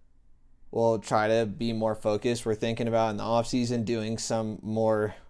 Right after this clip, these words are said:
scouting related type stuff where we kinda go through, um, and look at different positions and kinda say guys that we like or whatever, and then go by each team and kinda say,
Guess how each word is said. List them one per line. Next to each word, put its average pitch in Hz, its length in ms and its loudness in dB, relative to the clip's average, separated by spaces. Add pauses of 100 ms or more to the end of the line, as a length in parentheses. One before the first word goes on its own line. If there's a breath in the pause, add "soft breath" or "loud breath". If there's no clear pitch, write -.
(140 soft breath)
scouting 104 460 -4
related 110 500 -2
type 107 280 -2
stuff 123 380 0
where 101 300 -4 (720)
we 107 120 -4
kinda 110 260 2
go 104 220 2
through, 104 460 0
um, 87 480 -6 (320)
and - 140 -8
look 98 200 -4
at 98 180 -2
different 98 300 -4
positions 95 640 -6
and 80 180 -10
kinda 87 300 -10
say 85 260 -8
guys 85 280 -6
that 85 120 -8
we 76 100 -8
like 87 360 -10
or 95 80 -6
whatever, 95 460 -4
and 87 200 -12
then 95 140 -8
go 101 320 -6 (480)
by 90 140 -2
each 92 280 -4
team 113 400 -2
and 95 100 -6
kinda 92 280 -4
say, 90 380 -4